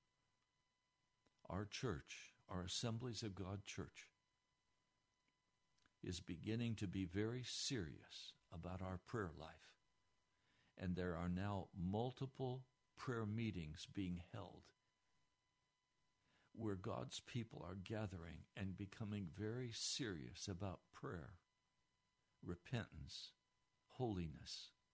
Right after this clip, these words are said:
intercession for America." I said, "Oh, my brother, I am so happy you're at that church, for that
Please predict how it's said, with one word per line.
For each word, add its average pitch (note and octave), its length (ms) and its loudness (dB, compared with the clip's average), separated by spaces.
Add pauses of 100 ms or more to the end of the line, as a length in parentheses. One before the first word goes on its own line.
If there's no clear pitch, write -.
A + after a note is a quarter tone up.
(1000)
intercession A#2 840 2
for F#2 180 -2
America." D#2+ 500 0 (1700)
I G#2 80 0
said, F#2+ 240 2
"Oh, G#2+ 320 2
my G#2+ 180 0
brother, F#2 480 0
I F#2+ 120 2
am F#2 160 0
so A2 300 0
happy G#2 440 -6
you're G2 240 -2
at F#2 120 -6
that G#2+ 220 -4
church, - 540 -8 (840)
for A2+ 160 4
that A2+ 340 6